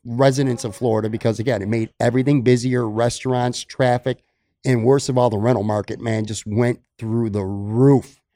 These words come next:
Went through the roof. Crazy prices right now for rentals in Florida. But anyway, that aside, man, again, there's just a, there's a vibe and there, and there's an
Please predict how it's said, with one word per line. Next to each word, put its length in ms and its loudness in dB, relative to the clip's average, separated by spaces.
Went 260 0
through 100 0
the 100 0
roof. 380 -6
Crazy 600 2
prices 500 -2
right 140 -4
now 160 -2
for 160 -8
rentals 440 -6
in 220 -6
Florida. 420 -4
But 100 4
anyway, 220 4
that 160 0
aside, 280 0
man, 260 -6
again, 180 2
there's 140 0
just 160 -4
a, 120 -4
there's 200 2
a 60 2
vibe 420 0
and 120 -2
there, 120 -4
and 120 2
there's 240 2
an 140 4